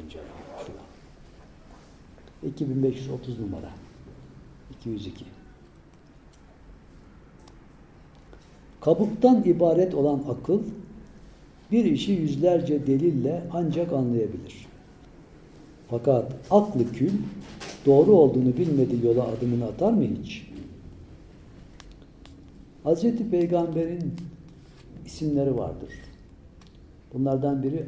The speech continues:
aklı külli Muhammedi. Bütünün aklını ihtiva eden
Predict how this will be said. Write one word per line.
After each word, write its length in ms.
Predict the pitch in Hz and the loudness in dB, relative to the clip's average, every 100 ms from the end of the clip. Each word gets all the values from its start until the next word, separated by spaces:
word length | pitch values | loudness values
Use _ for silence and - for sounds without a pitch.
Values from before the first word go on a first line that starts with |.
| - | -6
aklı 420 | 160 - 147 135 | -6 -6 -8 -8
külli 300 | 185 151 147 | -8 -6 -4
Muhammedi. 600 | 131 117 117 107 98 92 85 - - - - - - - - - - - | -2 -2 -4 -6 -8 -10 -16 -18 -20 -20 -20 -20 -20 -20 -20 -20 -20 -14
Bütünün 340 | 123 139 160 | -8 -2 0
aklını 420 | 147 120 - 127 127 | 0 -4 -2 2 2
ihtiva 460 | 113 117 110 101 | 2 -4 -4 -4
eden 220 | 95 92 | -6 -10